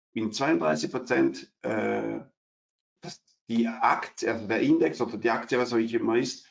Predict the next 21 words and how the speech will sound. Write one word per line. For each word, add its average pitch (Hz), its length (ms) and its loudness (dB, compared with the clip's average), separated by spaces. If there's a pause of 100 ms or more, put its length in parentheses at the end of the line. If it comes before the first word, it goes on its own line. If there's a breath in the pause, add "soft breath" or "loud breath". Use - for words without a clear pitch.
(100)
zweiunddreißig 131 640 0
Prozent 117 560 0 (100)
hochgeht 180 760 4
oder 139 180 0
eben 127 180 -2
zweiunddreißig 120 580 -2
Prozent 113 440 -6
runter. 147 500 0 (160)
Also 113 220 -2
das 120 220 -2
heißt, 123 460 0 (460)
nicht, 175 280 6
dass 143 100 -2
Sie 131 80 -10
es - 80 -12
falsch 131 280 0
sehen, 139 260 2
zweiunddreißig 123 600 2
Prozent 117 420 0
total, 143 480 4
sondern 113 500 0